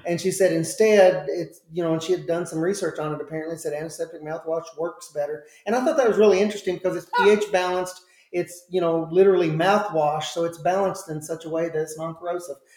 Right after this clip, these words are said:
Speaker 1: And I thought that was pretty great. So I've recommended that more and more. And that's not really a myth.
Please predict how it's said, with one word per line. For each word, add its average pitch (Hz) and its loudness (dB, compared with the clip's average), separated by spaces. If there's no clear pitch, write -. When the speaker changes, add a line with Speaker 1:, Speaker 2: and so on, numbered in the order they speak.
Speaker 1:
And 226 0
I 247 2
thought 262 -2
that 247 4
was 196 2
pretty 214 -2
great. 151 0
So 170 0
I've 170 2
recommended 202 2
that 160 0
more 170 2
and 156 0
more. 160 0
And 214 0
that's 254 -2
not 202 2
really 170 0
a 139 0
myth. 170 0